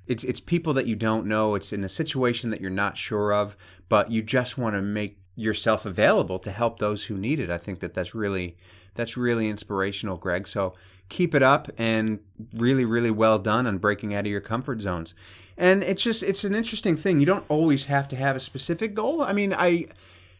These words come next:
it's, it's good to have specific goals, but sometimes there's gonna be points in your life where you might not, but that doesn't mean that you can't go above and beyond. That doesn't mean that you can't break out of your comfort zones.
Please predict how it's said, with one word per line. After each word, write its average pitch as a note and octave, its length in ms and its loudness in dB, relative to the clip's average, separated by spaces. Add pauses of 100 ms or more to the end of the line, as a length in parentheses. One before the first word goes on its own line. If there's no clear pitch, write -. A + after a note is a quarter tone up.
it's, D#3+ 220 0
it's D3+ 180 0
good G#3 260 6
to G#3 60 4
have F#3 200 4
specific E3 460 -2
goals, E3+ 460 2
but C3+ 560 4
sometimes F3 960 0
there's D3 260 6
gonna D#3 140 0
be D3 120 2
points C#3+ 580 -2 (340)
in C3+ 120 2
your C3 140 4
life C#3 400 0
where B2 560 2 (120)
you A#2+ 140 0
might B2 220 0
not, A2+ 340 -6 (440)
but C3+ 340 4 (260)
that D#3 140 4
doesn't D#3 220 2
mean C3 180 4
that A#2 100 -2
you G2+ 80 -2
can't A2 280 0
go G#2 140 4
above G2 220 2
and F#2+ 100 -4
beyond. F#2+ 280 -2
That F2+ 80 -6
doesn't A#2+ 180 0
mean A#2+ 200 4
that A2 120 -4
you - 60 -8
can't G#2 320 -6
break F#2+ 240 -2
out F2+ 140 -2
of E2+ 40 -2
your E2 100 -4
comfort F#2+ 440 -6
zones. E2 360 -10